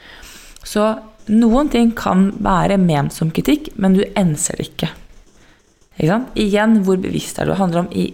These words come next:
deg og din tolkning av situasjonen. Så det som er, er at veldig mange mennesker er veldig redd for kritikk. For de er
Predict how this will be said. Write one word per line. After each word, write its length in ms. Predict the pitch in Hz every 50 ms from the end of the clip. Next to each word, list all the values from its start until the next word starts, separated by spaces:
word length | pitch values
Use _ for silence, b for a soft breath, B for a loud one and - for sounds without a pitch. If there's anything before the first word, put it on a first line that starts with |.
| - -
deg 480 | - - 175 180 202 226 240 240 240 262 - - - -
og 180 | 202 190 165 180
din 180 | 170 165 175 175
tolkning 440 | - 185 170 170 - - 180 - - -
av 220 | - - 78 - -
situasjonen. 520 | - 180 - - - - - - - - - - - _ _ _ _ _ _ _ _ _ B B B B B B B B B B B B B B B B B B B
Så 320 | - - 214 208 220 226 - - - - - - -
det 280 | 202 185 190 190 190 185 214
som 120 | 220 - -
er, 200 | - 285 302 269
er 120 | 214 208
at 120 | 208 - -
veldig 380 | 202 202 214 202 190 185 190 190
mange 220 | 185 185 185 185 190
mennesker 500 | 185 175 160 - - - - 180 190 -
er 200 | - 175 175 175
veldig 160 | 170 175 165 165
redd 240 | 151 143 135 131 -
for 160 | - 165 156
kritikk. 420 | - 156 - 175 - - - - - - B B B B B B B - B B B B B B B B B B B B -
For 80 | - 196
de 80 | 190
er 60 | 185